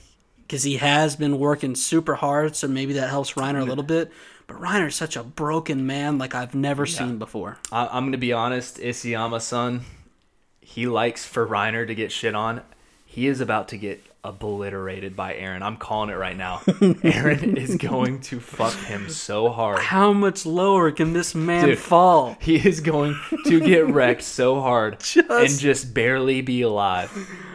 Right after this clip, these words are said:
Speaker 2: again.
Speaker 1: I'm getting ready to jump through the T V and kill him myself just so this poor guy can go to bed.
Speaker 2: <laughs>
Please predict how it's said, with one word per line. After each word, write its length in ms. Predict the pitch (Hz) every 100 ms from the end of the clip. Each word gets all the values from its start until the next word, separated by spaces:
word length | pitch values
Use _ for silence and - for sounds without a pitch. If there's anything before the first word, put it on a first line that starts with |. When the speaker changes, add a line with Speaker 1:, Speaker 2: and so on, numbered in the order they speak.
| -
Speaker 2:
again. 480 | 117 120 107 92 98
Speaker 1:
I'm 280 | 180 208 226
getting 280 | 214 208 185
ready 220 | 180 180
to 100 | 160
jump 400 | 139 151 165 -
through 140 | 160
the 80 | 160
T 240 | 156 151
V 180 | 147 151
and 160 | 160 139
kill 260 | - 156
him 120 | 160 160
myself 680 | 143 135 - 147 156 -
just 300 | 147 143 156
so 80 | 165
this 160 | 160 -
poor 280 | - 160
guy 300 | 156 151 147
can 320 | 147 147 127 - _ -
go 200 | 160 175
to 60 |
bed. 480 | 135 139 139 113 - - -
Speaker 2:
<laughs> 120 | 311